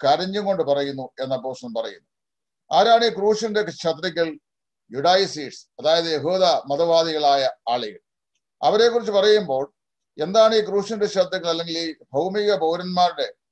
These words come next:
പ്രത്യേകതകൾ? അവിടെ രണ്ട് മൂന്ന് പ്രത്യേകതകൾ പറഞ്ഞിട്ടുണ്ട്. ഒന്ന്, അവര് മോശയിക ന്യായപ്രമാണത്തെ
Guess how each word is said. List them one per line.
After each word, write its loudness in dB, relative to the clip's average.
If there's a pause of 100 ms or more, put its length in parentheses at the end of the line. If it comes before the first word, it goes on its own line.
പ്രത്യേകതകൾ? -4 (640)
അവിടെ 0
രണ്ട് 0
മൂന്ന് 2
പ്രത്യേകതകൾ 0
പറഞ്ഞിട്ടുണ്ട്. -4 (220)
ഒന്ന്, 0 (680)
അവര് 2 (160)
മോശയിക 0 (540)
ന്യായപ്രമാണത്തെ 2